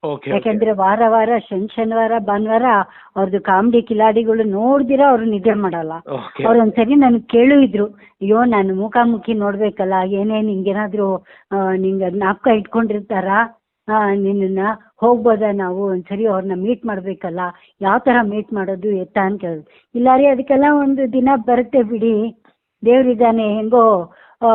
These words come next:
Speaker 2: ನೋಡ್ಕೊಳ್ಳೋಣ ಬಿಡಿ ಮುಂದಕ್ಕೆ" ಹೀಗೆ ಅಂತಂದೆ. ಅದು ಇಲ್ದಿರ ಅವರು ಇವಾಗ ಎಂ ಪಿ ಬೇರೆ ಆಗಿದ್ದಾರೆ, ಅದು ನಮ್ಗೆ ದೊಡ್ಡ ಖುಷಿ.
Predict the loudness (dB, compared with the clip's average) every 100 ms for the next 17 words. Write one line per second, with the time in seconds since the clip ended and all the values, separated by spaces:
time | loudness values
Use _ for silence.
0 | 4 2 0 -2 -2 0 0 0 0 0
1 | -2 -2 0 0 -2 -2 -2 -2 -4 -6
2 | -8 _ _ _ -4 -2 0 0 0 -2
3 | -4 -4 -6 -10 _ 0 2 4 4 4
4 | 4 4 4 4 4 2 2 2 2 0
5 | 0 2 2 0 0 -4 -6 -6 -6 -6
6 | -2 -2 -2 -4 -6 -8 -10 -12 -12 -8
7 | -6 -8 -10